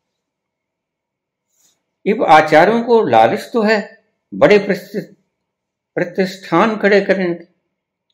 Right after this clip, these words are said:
और बात करते हैं परमात्मा की, चर्चा करते हैं कृष्ण की,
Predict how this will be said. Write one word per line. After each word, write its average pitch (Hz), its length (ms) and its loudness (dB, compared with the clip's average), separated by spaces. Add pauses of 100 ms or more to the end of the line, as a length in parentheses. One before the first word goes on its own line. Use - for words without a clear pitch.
(140)
और 143 140 0
बात 123 400 0
करते 185 280 -2
हैं 190 460 -4 (1700)
परमात्मा 107 480 -6
की, - 180 -20 (1160)
चर्चा 131 340 -2
करते 196 320 -6
हैं 196 220 0
कृष्ण 202 360 -10
की, - 160 -20